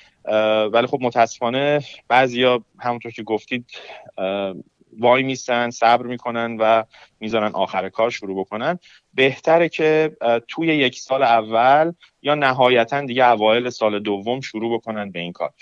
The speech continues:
خیلی از ایالت‌ها حتی الزام می‌ذارن برای افراد که توی سال اول یا توی بیست و چهار ماه اول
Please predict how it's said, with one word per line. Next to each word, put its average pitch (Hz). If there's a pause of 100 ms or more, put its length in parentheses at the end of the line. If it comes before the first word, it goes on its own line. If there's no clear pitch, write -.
(220)
خیلی 165
از 170
ایالت‌ها 127
حتی 156 (200)
الزام 120
می‌ذارن 127
برای 117
افراد 117
که 117 (300)
توی 135
سال 135
اول 127
یا 107
توی 123
بیست 113
و 104
چهار 101
ماه 120
اول 123